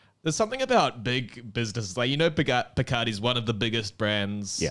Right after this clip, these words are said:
Speaker 1: alcohol-wise in the world. They've just figured out how to make bars like them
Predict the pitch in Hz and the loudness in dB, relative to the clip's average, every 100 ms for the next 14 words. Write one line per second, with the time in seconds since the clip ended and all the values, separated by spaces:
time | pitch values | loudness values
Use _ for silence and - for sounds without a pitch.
0 | - 107 104 98 107 95 95 92 101 104 | -2 -2 -2 -2 0 2 0 0 -2 -2
1 | 95 90 90 - - - - _ 135 - | -2 -4 -8 -16 -20 -20 -20 _ -20 -20
2 | _ _ _ 143 151 247 - - - 208 | _ _ _ 0 2 0 -2 -8 4 4
3 | 214 175 127 113 104 127 127 127 127 113 | 6 4 4 2 0 -2 0 2 2 0
4 | 123 135 - - 117 113 113 107 113 107 | 0 -2 -4 0 2 2 0 -2 -2 -2
5 | 104 - 104 101 101 | -4 -4 -4 -4 -6